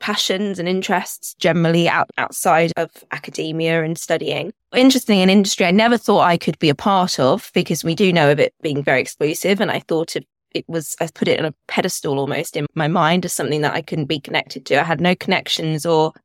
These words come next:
contacts or friends or anything like that who worked in fashion or media. But I thought, okay, fashion, start with something you're interested in. And then I thought about how it is a very saturated industry, but also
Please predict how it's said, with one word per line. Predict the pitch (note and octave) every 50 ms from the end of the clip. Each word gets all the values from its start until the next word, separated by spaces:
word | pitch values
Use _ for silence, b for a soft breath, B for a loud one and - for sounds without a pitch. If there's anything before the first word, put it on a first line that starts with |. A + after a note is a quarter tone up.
| _ _ -
contacts | - - E3 D#3 - E3+ D#3 - - - - - -
or | D#3+ D#3+
friends | - - D3+ D3+ D3 D3+
or |
anything | D#3 E3+ E3 - D3+
like | D3+ - -
that | D3 - D#3+
who | D#3 C#3+
worked | D3+ C#3+ - - -
in | - D3+ D3+
fashion | D3+ - D3+ C#3 - - - E3 D#3 D3+
or | D3 D3 D3
media. | D3 D3 D3 D3+ D3 - - C3+ D3+ G3 _ _ _ _ _ -
But | F#3+ G3+ G3
I | G#3
thought, | - - G#3+ - G#3+
okay, | G#3 F3 E3+
fashion, | - - - - - - - D3+ G#3+ G#3
start | - - A#3 G#3 G#3 F3+
with | G3+ -
something | - F#3 E3+ F3+ F3
you're | E3 C#3+
interested | C3 C3 C3+ - C#3+ D3 - - - -
in. | - E3+ F3 A3+ _ _ _ _ _ - -
And | G#3+ G#3 G#3 A3+
then | A3 G#3+ G#3+ G#3+ A3 A3 - - _ -
I | - F#3 F3+ F#3 F#3 F#3 F#3 F#3 F#3 F3+ - - _ _
thought | - - - - G3 F3+ E3+
about | E3+ E3+ D#3+ D3+ D#3 C#3 B2+
how | - - F3 E3 D#3 D#3+ D#3 - - -
it | D#3+ E3+ E3 - _ - - - - _ _ _ _ _ -
is | F#3+ F#3+ G3 G#3
a | F#3
very | - - E3+ D3 C#3+ D3 D3 D#3+ _ _ _ _ -
saturated | - - - F#3+ - - - - E3+ D3+ D#3 D#3+ - F3
industry, | F3 F3 F3+ E3 D#3+ E3 - - - - - - - - A#2 A#2+ - _ _ _ _ _ -
but | G#3 G3
also | - - F#3 F#3 F3+ F#3 F3+ - - G3+ F3+ E3 E3 E3 E3 D#3+ -